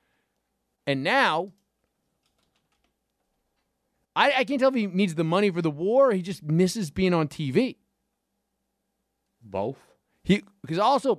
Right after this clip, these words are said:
Speaker 1: by the way, pull that back, pull that clip back up that you just had up. That's the most he's looked like shit this entire time.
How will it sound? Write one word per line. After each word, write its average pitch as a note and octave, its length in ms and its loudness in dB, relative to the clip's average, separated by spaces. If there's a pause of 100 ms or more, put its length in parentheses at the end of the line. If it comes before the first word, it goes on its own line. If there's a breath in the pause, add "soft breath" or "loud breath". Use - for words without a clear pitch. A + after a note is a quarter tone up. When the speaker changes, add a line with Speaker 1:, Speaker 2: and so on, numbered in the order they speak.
(120)
Speaker 1:
by G3 140 0
the A3 80 -2
way, C4 220 0 (140)
pull C#4+ 160 0
that D4+ 140 4
back, G#3+ 300 -4
pull A#3 140 -2
that D4+ 220 -2 (160)
clip G#3+ 180 -4
back D#3+ 260 0
up G2 200 -4
that A#2 100 -4
you A2+ 60 0
just A2 160 -4
had F#2+ 140 -2
up. - 100 -20 (1120)
That's A3+ 200 4
the E4+ 120 0
most G3 380 2
he's E3+ 180 -2
looked E3+ 160 0
like B2 180 0
shit E3+ 420 0 (760)
this B2+ 360 0
entire C#3 400 2
time. - 240 -6